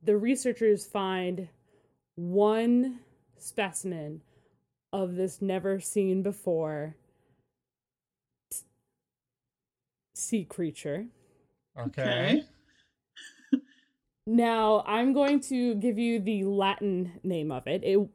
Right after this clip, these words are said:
Speaker 1: wasn't until recently that it was given a more common name. And then what I'm going to do is I'm going to have you both look at the picture that I emailed you.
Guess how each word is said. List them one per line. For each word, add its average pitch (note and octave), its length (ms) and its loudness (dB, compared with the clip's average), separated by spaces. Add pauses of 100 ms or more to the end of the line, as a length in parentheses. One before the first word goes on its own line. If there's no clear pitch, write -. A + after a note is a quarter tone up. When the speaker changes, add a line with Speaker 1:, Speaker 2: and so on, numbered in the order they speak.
(140)
Speaker 1:
wasn't A3+ 420 4
until A#3 160 6
recently G#3 600 0
that F#3 120 0
it F3+ 60 2
was F#3 180 -2
given F3+ 300 -2
a F3 80 -4
more E3+ 200 -4
common F#3 460 -4
name. E3 360 -6
And G3+ 200 -2
then F#3+ 140 -2 (180)
what G3 160 -2
I'm G3 220 -2
going A#3 240 -2
to G#3 120 -12
do F#3 460 -2
is F3+ 240 -8
I'm F3+ 160 -6
going F#3 320 -4 (140)
to F#3+ 140 -6
have F#3 280 -8
you G#3+ 540 0 (160)
both F#3 320 0 (180)
look F#3 260 -2
at G3+ 180 -4
the F#3 100 0
picture - 460 -6
that E3+ 120 -2
I D#3 160 -8
emailed F3+ 420 -2
you. D3 320 -6